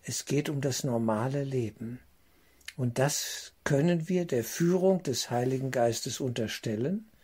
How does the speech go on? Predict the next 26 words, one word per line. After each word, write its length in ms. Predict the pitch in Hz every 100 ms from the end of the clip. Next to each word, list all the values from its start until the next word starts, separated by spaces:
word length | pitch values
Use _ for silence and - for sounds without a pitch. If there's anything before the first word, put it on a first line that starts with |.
| - - - - -
Und 200 | 156 135
dann 220 | 127 123
wird 180 | 139 139
es 200 | 151 -
genutzt 760 | 180 190 160 - - - - -
und 240 | 127 127
gewandelt 880 | 147 131 170 160 120 98 107 - - _ _ _ _
und 180 | 139 127
gereinigt 840 | 135 127 147 156 117 92 - -
und 200 | 131 117
geläutert, 680 | 139 135 160 147 - 101 - - - -
nämlich 540 | 151 139 139 127 -
unser 580 | 160 151 131 113 120 131
Geist, 960 | - 165 190 139 98 - - - - _ _ _ _ _
der 140 | 135 117
von 200 | 131 120
diesem 400 | 135 147 151 143
normalen 680 | 113 107 107 104 113 147 160
Leben 640 | 110 101 107 - 196 202 - - - - _ _ 143
mit 240 | 127 -
all 140 | 135
seinem 440 | 135 131 117 110 117
Unglück 540 | 131 143 170 165 160
und 240 | 120 110 -
Elend 760 | 113 107 104 113 139 - -
träumt. 840 | - 160 180 143 85 92 - -